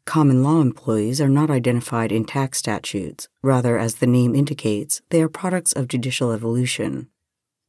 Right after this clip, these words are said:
The relevant regulations provide that one of the key factors in determining whether a particular worker is a common law employee is the degree of control that the company possesses and or exercises over the worker.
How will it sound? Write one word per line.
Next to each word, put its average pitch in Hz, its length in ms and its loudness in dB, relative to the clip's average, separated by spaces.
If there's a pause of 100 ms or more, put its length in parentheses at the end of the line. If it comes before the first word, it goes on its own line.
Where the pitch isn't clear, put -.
(140)
The 202 100 2
relevant 196 380 2
regulations 127 640 2
provide 127 420 -2
that 110 180 0
one 131 160 4
of 123 80 -2
the 117 80 0
key - 260 -6
factors 131 480 -2
in 110 80 0
determining 120 580 0
whether 120 240 0
a 110 60 -2
particular 120 540 -4
worker 113 480 -2
is 117 100 -2
a 120 60 -4
common 120 420 0
law 117 180 0
employee 123 760 -2
is 175 140 0
the 160 100 -2
degree 170 340 2
of 170 80 -2
control 131 440 0
that 117 180 -4
the 123 60 -4
company 127 380 -2
possesses 127 680 -2
and 127 300 0
or 123 200 2
exercises 113 680 -4
over 110 180 -2
the 113 100 -2
worker. 113 560 -4